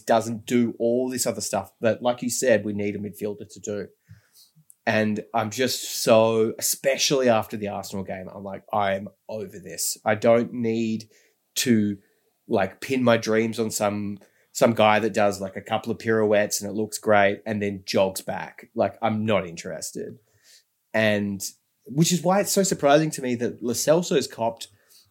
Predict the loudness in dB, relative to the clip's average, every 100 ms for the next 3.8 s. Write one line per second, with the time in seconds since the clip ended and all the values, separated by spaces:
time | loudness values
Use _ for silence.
0 | _ -4 0 6 6 6 0 -4 0 2
1 | 2 0 -16 _ _ _ -8 -2 0 -2
2 | -6 -4 -2 -4 -4 0 4 4 2 -2
3 | -4 -10 -2 -2 -2 -8 -10